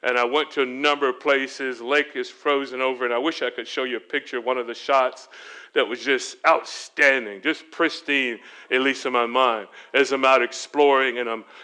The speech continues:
just by myself, and I'm thinking about the glory of God, and I have these thoughts about God, um, but it was pretty cold.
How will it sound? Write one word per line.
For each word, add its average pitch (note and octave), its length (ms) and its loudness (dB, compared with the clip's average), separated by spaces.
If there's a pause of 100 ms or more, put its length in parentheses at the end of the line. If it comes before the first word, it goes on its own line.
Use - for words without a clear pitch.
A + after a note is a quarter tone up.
just D#3+ 220 0
by C#3 140 10
myself, C3 640 2
and A#2+ 100 -4
I'm A2+ 100 -6
thinking C#3+ 380 -2
about B2+ 280 6
the B2 80 -6
glory C3 380 4
of A#2 140 -4
God, B2+ 420 6 (400)
and A#2 200 0
I A2+ 100 2
have C3 240 0
these C3 220 -10
thoughts - 400 2
about B2 320 0
God, B2 400 2 (440)
um, A#2+ 300 4
but B2+ 140 4
it G3 140 2
was E3 180 -4
pretty C#3 340 -2
cold. G#2+ 520 -2